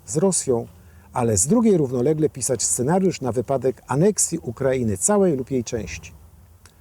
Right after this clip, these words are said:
Szczególnie że Ukraina nie ma tradycji niezawisłości, a idea państwowości zrozumiała jest jedynie wąskiej grupie marzycieli, a banderowskie skojarzenie czy marzenie o samoistynnej Ukrainie należy w bajki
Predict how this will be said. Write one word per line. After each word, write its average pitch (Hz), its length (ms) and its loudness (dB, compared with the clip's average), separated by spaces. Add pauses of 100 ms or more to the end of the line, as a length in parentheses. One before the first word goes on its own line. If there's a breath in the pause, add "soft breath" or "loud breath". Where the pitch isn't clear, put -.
(280 soft breath)
Szczególnie 208 500 2
że 165 140 4
Ukraina 151 380 2
nie 220 160 6
ma 220 140 4
tradycji 131 440 -2
niezawisłości, 110 880 -2
a 110 60 -2
idea 175 400 2 (360 soft breath)
państwowości 151 840 0
zrozumiała 139 600 0
jest 135 180 2
jedynie 127 300 0
wąskiej 156 400 -2
grupie 131 280 -2
marzycieli, 127 640 -2 (440 loud breath)
a 135 140 0
banderowskie 139 760 2
skojarzenie 123 760 2 (440 soft breath)
czy - 140 -4
marzenie 131 500 2
o 120 100 -4
samoistynnej 127 880 0
Ukrainie 139 500 0
należy 139 340 0
w 127 100 -8
bajki 143 480 -2